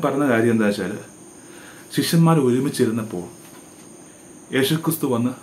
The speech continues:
അവരോട് സംസാരിക്കുന്നു. അപ്പോൾ അവർക്ക് എന്താ അങ്ങ് തോന്നിയതാണ് യേശുക്രിസ്തു ഉയർത്തെഴുന്നേറ്റു, യേശുക്രിസ്തു മരിച്ചു എന്ന് കേട്ടതുകൊണ്ട് ഉയർത്തെഴുന്നേറ്റു എന്ന് അവർക്ക്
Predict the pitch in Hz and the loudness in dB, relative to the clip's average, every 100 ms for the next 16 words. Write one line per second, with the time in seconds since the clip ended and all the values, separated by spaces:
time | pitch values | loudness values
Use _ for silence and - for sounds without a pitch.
0 | - - - 113 110 - 120 135 120 107 | -20 -20 -6 -2 -2 -2 -4 0 0 -2
1 | - - - - - - - - - - | -6 -12 -20 -20 -20 -20 -20 -20 -20 -20
2 | - - - - 101 - 165 139 147 156 | -20 -20 -20 -10 -10 -2 -2 0 -4 -4
3 | 151 143 127 120 117 - - - - - | -4 -2 -4 -4 -6 -16 -20 -20 -20 -6
4 | 139 - 127 147 170 165 117 90 82 - | -6 -2 -2 4 4 4 2 -2 -6 -14
5 | - - - - 113 131 127 120 113 123 | -20 -20 -20 -10 -4 -2 -2 -2 2 2
6 | 123 120 110 110 107 104 - - - - | 2 -2 0 -2 -4 -10 -14 -20 -20 -20
7 | - - - - - - - 120 131 139 | -20 -20 -20 -20 -20 -12 -8 -4 -2 0
8 | 123 113 127 147 135 120 110 107 113 101 | 0 0 0 -4 -4 -4 -4 -4 -6 -6
9 | 90 - - - - - 120 139 170 151 | -8 -14 -20 -20 -20 -6 0 2 0 -2
10 | 123 120 120 120 127 117 120 | -2 0 -2 0 -2 -2 -2